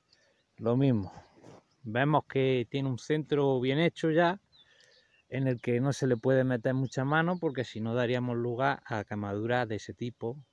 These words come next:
a ennegrezar las ramas antes de tiempo. Entonces voy a arrancar motosierra, ya estáis viendo lo que tenemos, y voy a intentar entresacar la oliva,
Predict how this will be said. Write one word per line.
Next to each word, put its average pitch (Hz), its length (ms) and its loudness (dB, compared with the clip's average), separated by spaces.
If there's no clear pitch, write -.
a 110 80 -8
ennegrezar 107 720 0
las 117 200 2
ramas 127 340 4
antes 123 200 -2
de 98 120 -2
tiempo. - 420 -4
Entonces 123 340 -2
voy 131 80 4
a 135 60 4
arrancar 135 380 2
motosierra, 131 800 2
ya 117 100 -6
estáis 120 260 -2
viendo 120 300 -2
lo 113 100 -4
que 113 120 -6
tenemos, 160 500 0
y 127 340 0
voy 135 180 4
a - 20 4
intentar 135 600 0
entresacar 120 760 -2
la 120 120 2
oliva, 139 360 0